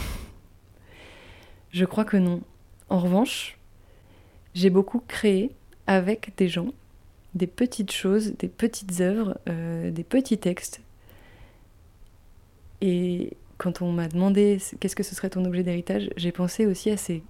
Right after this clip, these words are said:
créations, co-créations qui avaient émergé grâce à des rencontres. Et j'étais super heureuse que ces personnes les aient et que ces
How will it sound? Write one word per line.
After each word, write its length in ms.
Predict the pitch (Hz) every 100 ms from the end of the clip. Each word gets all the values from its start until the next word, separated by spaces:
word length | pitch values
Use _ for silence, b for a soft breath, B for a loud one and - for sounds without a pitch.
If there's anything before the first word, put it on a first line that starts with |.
| -
créations, 540 | - 220 208 190 196 196
co-créations 600 | - 220 - 190 - 202
qui 120 | -
avaient 220 | 175 170
émergé 380 | 190 196 190 202
grâce 240 | 202 185 180
à 60 |
des 120 | 175
rencontres. 460 | 170 180 190 202 - - -
Et 80 |
j'étais 280 | 180 175 180
super 440 | - 240 233 180 -
heureuse 420 | 226 202 220 240 - b b b b -
que 100 | 185
ces 140 | -
personnes 400 | 165 226 - 175
les 280 | 175 208 180
aient 140 | 170 196 - -
et 60 |
que 120 | - 180
ces 360 | - 175 -